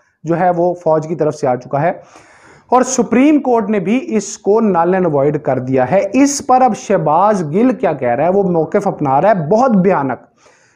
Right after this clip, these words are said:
कि साइफर को शाह महमूद कुरैशी और इमरान खान से जानबूझकर छुपाया गया। गोया उसका कहने का मतलब ये है कि आर्मी चीफ और डीजीआईएसआई ने, जिनके पास ये प्रोसीजर के तहत तमाम मालूमात होती हैं, उन्होंने इसको वज़ीर आज़म और शाह महमूद कुरैशी से खुद छुपाया।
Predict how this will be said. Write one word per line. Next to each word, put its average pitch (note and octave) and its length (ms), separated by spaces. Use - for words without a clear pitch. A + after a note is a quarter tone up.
कि C#4 100
साइफर C4+ 480
को D4 200
शाह B3+ 340
महमूद B3+ 460
कुरैशी G3+ 480
और B3+ 140
इमरान G3 360
खान G#3 260
से C4 180
जानबूझकर C#4 920
छुपाया G#3+ 360
गया। B2+ 180
गोया A3+ 600
उसका A#3+ 220
कहने A#3 360
का A#3+ 100
मतलब F#3+ 300
ये D3+ 140
है D3 180
कि G#3+ 140
आर्मी G#3 300
चीफ A#3 260
और G#3+ 140
डीजीआईएसआई G3 920
ने, D#3 440
जिनके F#3 420
पास F#3+ 340
ये G#3+ 60
प्रोसीजर G#3 640
के - 220
तहत F3 420
तमाम G#3+ 320
मालूमात E3 440
होती C#3 200
हैं, G#3 100
उन्होंने G#3+ 640
इसको F#3+ 840
वज़ीर D#3+ 340
आज़म D3+ 320
और F#3+ 80
शाह E3+ 180
महमूद F3 180
कुरैशी E3 220
से - 80
खुद C#4 340
छुपाया। C#3+ 320